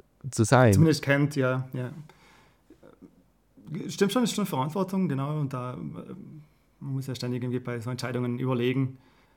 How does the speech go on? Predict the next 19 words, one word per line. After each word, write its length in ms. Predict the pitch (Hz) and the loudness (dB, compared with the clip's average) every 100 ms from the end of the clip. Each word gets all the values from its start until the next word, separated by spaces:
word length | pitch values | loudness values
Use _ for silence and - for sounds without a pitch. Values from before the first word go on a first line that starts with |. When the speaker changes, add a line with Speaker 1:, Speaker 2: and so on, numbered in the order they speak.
| _ - | _ -10
Speaker 2:
ähm, 480 | 127 117 120 120 - - _ - | -6 -4 -4 -6 -10 -18 _ -10
was 180 | 127 127 | -6 -4
hat 120 | 117 | -6
das 140 | 117 | -8
für 160 | - - | -10 -8
Auswirkungen 580 | 127 - 123 123 113 117 | -8 -10 -10 -10 -10 -8
auf 260 | 113 113 | -10 -10
die 100 | - | -12
verschiedenen 800 | - 123 127 113 110 110 120 - - | -10 -8 -6 -4 -4 -6 -8 -12 -4
Benutzergruppen, 1000 | 135 156 151 143 147 151 143 143 139 135 | -2 0 0 2 0 2 2 4 2 0
was 180 | 127 127 | -4 -6
hat's 160 | 127 | -8
aber 160 | 135 120 | -6 -6
für, 200 | 113 143 | -6 -6
auch 160 | 127 131 | -4 -4
für 180 | 135 135 | -6 -6
Auswirkungen 400 | 135 135 131 127 | -4 -4 -6 -6
auf 140 | 123 | -6
die, 240 | - 120 | -6 -8